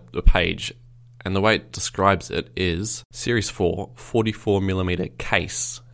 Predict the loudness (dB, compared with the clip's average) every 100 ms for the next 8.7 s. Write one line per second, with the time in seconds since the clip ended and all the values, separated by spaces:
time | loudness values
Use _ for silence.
0 | -12 -4 -2 0 -2 -6 -10 -6 -4 -2
1 | 0 0 0 -2 -2 -2 -2 0 0 -2
2 | -4 -6 -4 -4 -4 -6 -10 -12 -16 -4
3 | 2 2 0 -4 -6 -4 -2 -4 -6 -4
4 | -2 0 -2 -4 -6 -2 -2 0 2 4
5 | 2 -2 -10 -10 -8 -2 -2 0 -4 -2
6 | -4 -2 -2 -2 0 -2 -2 -8 -8 -6
7 | -4 -4 -4 -6 -6 -6 -4 -4 -2 0
8 | 0 0 2 2 2 -2 -2